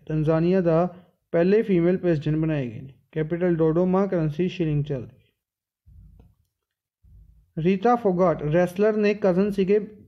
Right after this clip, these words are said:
ਬੀਬੀਤਾ ਔਰ ਗੀਤਾ ਫੋਗਾਟ ਦੇ, ਇਹਨਾਂ ਦੀ recently ਡੈਥ ਹੋ ਗਈ। ਠੀਕ ਹੈ ਜੀ, ਨੈਕਸਟ ਹੈ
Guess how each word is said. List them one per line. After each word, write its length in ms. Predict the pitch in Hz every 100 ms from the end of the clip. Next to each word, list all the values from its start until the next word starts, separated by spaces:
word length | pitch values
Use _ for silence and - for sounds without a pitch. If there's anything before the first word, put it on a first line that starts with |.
| _ -
ਬੀਬੀਤਾ 720 | 160 156 175 165 180 180 208 -
ਔਰ 240 | 180 185 190 - _ -
ਗੀਤਾ 300 | 160 160 202
ਫੋਗਾਟ 400 | 202 190 175 175
ਦੇ, 280 | 170 180 185
ਇਹਨਾਂ 220 | 175 175 196
ਦੀ 220 | 202 185
recently 420 | 170 156 156 170
ਡੈਥ 260 | 165 156 147
ਹੋ 80 | 123
ਗਈ। 180 | 127 117 - - _ _ _ _
ਠੀਕ 160 | - 175
ਹੈ 40 |
ਜੀ, 140 | 185 180 - _ _ _ _ _ _ _ _ _ _ _ _ _ _ _ _ _ _ _ _ _ _ _ _
ਨੈਕਸਟ 280 | 196 202 -
ਹੈ 180 | 180